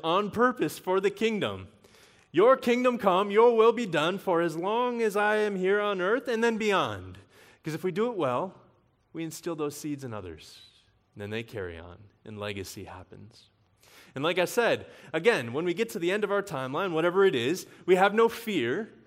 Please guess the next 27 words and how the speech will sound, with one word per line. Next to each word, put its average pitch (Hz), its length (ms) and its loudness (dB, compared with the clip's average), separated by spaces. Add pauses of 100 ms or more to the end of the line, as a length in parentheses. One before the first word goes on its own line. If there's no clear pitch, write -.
(220)
because 196 260 2
we 214 140 2
are 196 240 4 (180)
moving 233 340 2
on 196 200 2
as 196 140 0
believers 202 600 2
into 214 460 -4
an 190 140 -4
eternal 233 560 0
reality 175 880 0 (280)
with 170 200 0
our 170 140 2
beloved 151 520 -2
King 143 540 -8 (800)
as 135 180 -6
his 170 160 0
beloved 139 480 -4
children. 143 600 -8 (1700)
But 127 140 -10
it's 131 120 -14
still 170 220 -8
something 147 400 -12
for - 120 -12
us 135 180 -10
to - 80 -18
consider. 101 500 -14